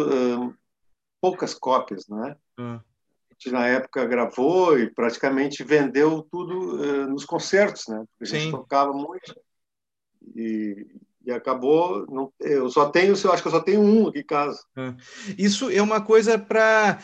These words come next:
Speaker 2: eu como ouvinte, teu fã, assim, gostaria de ter acesso a esses discos, seria uma coisa de tu pensar em reorganizar essa tua discografia, ela não é tão pequena, ela é significativa, né?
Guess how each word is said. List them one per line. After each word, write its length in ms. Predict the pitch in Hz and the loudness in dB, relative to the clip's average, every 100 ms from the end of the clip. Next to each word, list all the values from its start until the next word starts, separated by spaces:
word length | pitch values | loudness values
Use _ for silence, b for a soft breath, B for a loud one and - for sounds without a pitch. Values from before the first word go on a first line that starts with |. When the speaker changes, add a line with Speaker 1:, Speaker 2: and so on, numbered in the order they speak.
| 170 139 | -4 4
Speaker 2:
eu 180 | 214 | 4
como 220 | 214 208 180 | 6 2 2
ouvinte, 640 | 135 151 208 254 247 135 | 0 -2 0 0 -2 -8
teu 220 | 131 135 | -2 -4
fã, 320 | 123 139 170 | -4 -4 -2
assim, 240 | 170 - 175 | -2 -4 -2
gostaria 540 | 196 - 226 214 233 | -2 4 2 4 2
de 400 | 165 160 131 117 b _ | 0 -2 -2 -4 b _
ter 120 | 180 | 4
acesso 600 | 185 - 190 185 240 - | 6 4 2 2 2 0
a 40 | 165 | -4
esses 320 | 156 143 127 | -4 -6 -8
discos, 420 | 135 190 202 - | -2 -2 -2 -6
seria 180 | 151 151 | -8 -4
uma 140 | 165 | -4
coisa 320 | 160 175 180 180 | -4 -2 -2 -4
de 140 | 170 | -6
tu 420 | - 190 202 196 B B - | -6 -2 2 0 B B 2
pensar 440 | 190 175 196 220 | 4 4 2 2
em 340 | 220 190 143 - | 2 0 -2 -4
reorganizar 760 | 156 220 208 190 175 139 170 | 4 6 6 2 0 -2 -2
essa 240 | 208 202 139 _ | -2 -4 -10 _
tua 160 | 147 147 | -10 -10
discografia, 680 | - 151 131 131 123 143 131 | -8 -8 -4 -4 -6 -4 -2
ela 120 | 120 | -2
não 200 | 123 127 | -4 -6
é 280 | 165 185 175 | -4 -4 -6
tão 200 | - 165 | -8 -8
pequena, 400 | 160 156 196 196 | -8 -2 -2 0
ela 80 | 151 | -2
é 20 | |
significativa, 920 | - 156 156 - 151 - 165 202 160 | -6 -8 -10 -8 -10 -8 -4 -2 -2
né? 300 | 127 131 160 | -4 -6 -8